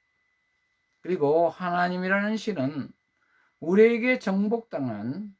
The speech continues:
변방 나라의 하등한 신이라고 생각했던 것입니다.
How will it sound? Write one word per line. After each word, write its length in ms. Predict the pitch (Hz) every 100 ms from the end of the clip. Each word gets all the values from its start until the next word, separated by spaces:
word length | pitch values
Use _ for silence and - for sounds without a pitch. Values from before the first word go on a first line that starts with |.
| _
변방 680 | - 147 165 175 190 214 208
나라의 640 | 170 131 113 120 139 120 - _ _ _ _ _
하등한 920 | _ 185 214 208 175 151 151 170 190
신이라고 840 | 190 - 156 135 117 110 120 123
생각했던 800 | 127 127 113 113 110 110 - 110
것입니다. 420 | 107 107 131 127